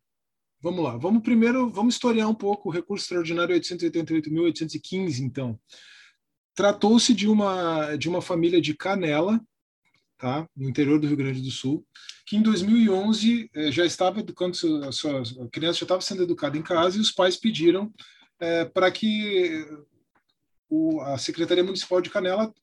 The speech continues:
con-, concedesse um certificado de matrícula, qualquer coisa que, que vale, que valesse. A secretaria recusou, eles impetraram um mandado de segurança, eh, mandado de segurança para a defesa de direito líquido e certo, vamos lembrar isso, né? Essa, esse jargão que ninguém sabe o que é no, no, no direito.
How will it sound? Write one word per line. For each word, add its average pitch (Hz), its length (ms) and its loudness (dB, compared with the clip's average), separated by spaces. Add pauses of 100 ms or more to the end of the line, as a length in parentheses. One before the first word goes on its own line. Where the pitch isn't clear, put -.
con-, 220 140 0 (160)
concedesse 220 520 0
um 220 40 2
certificado 220 440 -2
de 220 60 -2
matrícula, 240 560 2
qualquer 139 240 -4
coisa 165 180 0
que, 180 120 -14 (180)
que 175 120 -12
vale, 190 420 -4
que - 120 -12
valesse. 170 600 -4 (540)
A 220 260 6
secretaria 180 520 2
recusou, 214 720 2
eles 160 180 -4
impetraram 156 500 0
um 156 40 -2
mandado 143 360 -2
de - 80 -14
segurança, 214 720 -2 (460)
eh, 147 840 2 (420)
mandado 151 340 2
de - 60 -18
segurança 190 560 0
para 165 240 2
a 175 40 2
defesa 170 420 0
de 143 100 -8
direito 156 380 0
líquido 160 260 -2
e - 40 -8
certo, 175 420 -2
vamos 135 180 -10
lembrar 160 340 2
isso, 165 300 6
né? 139 200 -8
Essa, 135 260 -8
esse 131 260 -8
jargão 151 400 -2
que 170 100 -14
ninguém 165 300 2
sabe 175 360 0
o - 40 -10
que 160 220 2
é 180 140 2
no, 139 120 -6
no, 127 280 -10
no 135 180 -8
direito. 143 520 0